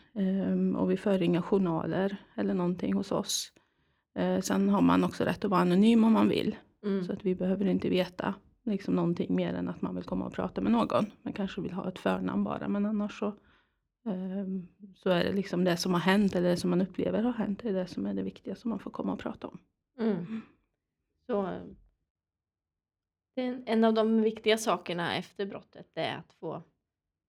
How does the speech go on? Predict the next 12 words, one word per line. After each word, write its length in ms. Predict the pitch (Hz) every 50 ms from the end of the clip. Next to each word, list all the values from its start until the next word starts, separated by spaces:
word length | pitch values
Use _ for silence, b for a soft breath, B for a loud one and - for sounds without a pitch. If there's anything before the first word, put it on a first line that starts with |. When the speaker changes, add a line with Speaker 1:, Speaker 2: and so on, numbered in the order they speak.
| _ _ _ _ _ _
Speaker 2:
att 160 | - 208 - -
få, 340 | _ 208 196 175 170 165 - - _ _ _ _ _ _
få 100 | _ 240
prata 480 | 233 247 269 - - 165 - - 262 294
med 120 | 294 277
någon 280 | 233 - - - 175 170 - _ _ _ _ _ _
om 120 | 220 220
det 100 | 190 160
som 160 | 165 - 160
har 60 | - 160
hänt 380 | 165 - - 180 - _ _
och, 180 | 131 139 156